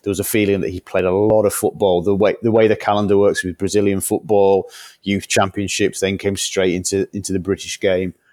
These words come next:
Um, he played non-stop f-, and, and had, had racked up a, a huge number of games. He won't have played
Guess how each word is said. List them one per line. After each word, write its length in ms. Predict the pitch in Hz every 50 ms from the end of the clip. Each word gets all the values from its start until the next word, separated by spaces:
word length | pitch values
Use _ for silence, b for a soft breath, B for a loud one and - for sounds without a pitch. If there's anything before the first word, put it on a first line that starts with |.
| _ _
Um, 280 | - - 101 98 92 - b b b b
he 100 | _ 110
played 300 | 107 - 131 123 117 95
non-stop 560 | 104 113 110 101 92 92 - - - 110 95 -
f-, 200 | - - - - - _ _ _ _ - _ - 85 - - -
and, 320 | 87 87 90 90 85 78 - -
and 120 | 87 87
had, 160 | 87 87 82 -
had 140 | - 92 85
racked 300 | 90 104 101 - - - 107
up 80 | -
a, 80 | 95 76 76 -
a 160 | 76 73 -
huge 460 | - - - 117 117 113 110 98 87 98
number 220 | 104 98 90 90
of 80 | 90 82
games. 340 | 92 90 90 92 90 90 B B B B _ _
He 180 | _ - 107 127
won't 360 | 117 110 135 131 135 139 - 131
have 180 | 120 - -
played 540 | - - 117 113 107 107 104 104 101 98 -